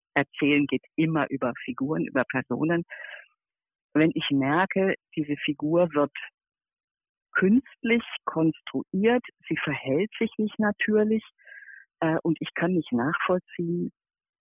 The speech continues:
warum sie sich bewegt oder warum sie handelt, wie sie handelt, ähm, müsste jetzt grad überlegen, ein schlechtes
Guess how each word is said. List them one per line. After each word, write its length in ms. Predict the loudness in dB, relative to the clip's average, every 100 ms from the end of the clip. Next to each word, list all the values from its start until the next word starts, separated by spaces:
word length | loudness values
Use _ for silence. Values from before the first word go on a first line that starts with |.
| _
warum 520 | -2 0 2 2 2 2
sie 140 | 2
sich 180 | -2 -4 -2
bewegt 480 | -2 0 -2 -2
oder 140 | -2 -2
warum 300 | 0 0 0
sie 140 | 0 -2
handelt, 400 | 0 0 0 -2
wie 120 | -2 -4
sie 100 | -4
handelt, 480 | -4 -2 -2 -4 -6 -12 -12 -12 -12 -14 _ _ _ -18 -2 2
ähm, 420 | 4 2 0 -4 _ _ _ _ _ _ _
müsste 340 | 2 2 4 0
jetzt 140 | 2
grad 220 | 0 0
überlegen, 560 | 0 0 2 2 2 2
ein 140 | 2
schlechtes 580 | 2 2 2 0 -2 -6